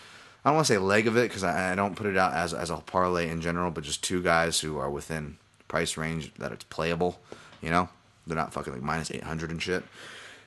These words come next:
And, uh, guys that I honestly just feel good about, which is few and far between, and, but these guys are, are, are, are the best, if you had to ask me. So hence, they are on that list,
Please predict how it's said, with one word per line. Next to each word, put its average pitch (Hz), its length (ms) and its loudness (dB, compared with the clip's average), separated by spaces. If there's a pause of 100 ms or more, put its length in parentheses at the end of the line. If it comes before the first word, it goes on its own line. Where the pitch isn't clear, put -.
(120)
And, 104 260 4
uh, 101 200 8
guys 98 260 6
that 95 80 2
I 92 160 4
honestly 92 320 2
just 80 160 -4
feel 87 140 2
good 85 140 2
about, 90 440 4 (120)
which 90 280 -2
is - 260 -4
few 123 200 0
and 104 120 2
far 101 180 4
between, 95 540 -2
and, 73 360 -10 (800)
but 98 100 0
these 101 140 4
guys 95 240 4
are, 87 220 2 (180)
are, 87 160 4
are, 101 220 2
are 117 120 4
the 123 40 2
best, 175 380 4
if - 160 -8
you 107 40 2
had 101 100 0
to 117 40 4
ask 123 220 2
me. 76 80 -8
So - 100 -2
hence, 110 240 -2
they 98 220 -2
are 110 240 -2
on 104 160 2
that 113 160 0
list, 139 340 0